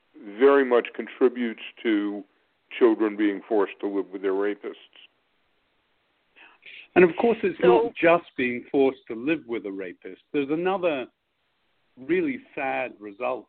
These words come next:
Speaker 2: that comes from these cases, and that's, that's children dying. Um, we had a case not so long ago in New York where a, a policeman who had been, uh, with the force for twenty-two years, had a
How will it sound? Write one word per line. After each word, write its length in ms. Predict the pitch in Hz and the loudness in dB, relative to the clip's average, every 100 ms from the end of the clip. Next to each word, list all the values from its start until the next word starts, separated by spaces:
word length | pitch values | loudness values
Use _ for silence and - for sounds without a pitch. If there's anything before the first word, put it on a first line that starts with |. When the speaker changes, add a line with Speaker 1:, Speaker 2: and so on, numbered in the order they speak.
| - | -20
Speaker 2:
that 140 | 107 - | -20 -18
comes 340 | 131 131 131 - | -14 -12 -12 -14
from 180 | 107 101 | -14 -12
these 200 | 98 95 - | -14 -16 -10
cases, 420 | 135 123 - 90 110 | -8 -8 -10 -14 -12
and 140 | 143 | -10
that's, 180 | 208 - _ _ _ _ _ - | -10 -12 _ _ _ _ _ -14
that's 140 | 196 - | -12 -10
children 480 | - 180 151 117 101 | -4 -2 -2 -4 -4
dying. 420 | 101 113 139 98 - _ _ _ _ _ _ - | -2 -2 -4 -10 -18 _ _ _ _ _ _ -14
Um, 500 | 113 113 110 110 110 _ _ - | -10 -10 -10 -12 -14 _ _ -12
we 140 | 151 156 | -6 -4
had 160 | 160 | -2
a 60 | 139 | -4
case 360 | 135 156 143 - - | -6 -6 -6 -6 -10
not 260 | 131 143 - | -10 -10 -12
so 80 | 120 | -12
long 280 | 123 151 | -6 -6
ago 380 | 143 113 107 104 | -6 -8 -8 -8
in 220 | 107 107 | -10 -12
New 120 | 110 113 | -12 -12
York 540 | 123 170 131 107 - | -6 -6 -6 -10 -12
where 320 | 113 110 107 | -8 -6 -6
a, 160 | 107 104 _ _ _ _ - | -8 -10 _ _ _ _ -20
a 240 | 104 101 104 - _ - | -20 -20 -20 -20 _ -6
policeman 560 | 175 - - 107 98 | -4 -4 -6 -6 -6
who 180 | 101 113 | -6 -6
had 120 | 110 | -6
been, 400 | 107 117 110 104 95 _ _ _ _ _ | -6 -4 -4 -8 -12 _ _ _ _ _
uh, 360 | - - - - _ _ - 143 | -20 -20 -20 -20 _ _ -14 -2
with 160 | 135 | 0
the 100 | 139 131 | 0 2
force 260 | 135 131 147 - | 6 6 4 -4
for 80 | 92 - | -14 -6
twenty-two 600 | 147 139 131 - 139 120 | -2 -2 -4 -10 -6 -4
years, 480 | 120 117 135 139 135 - | -4 -4 -2 -4 -6 -6
had 120 | 110 | -8
a 120 | 90 | -8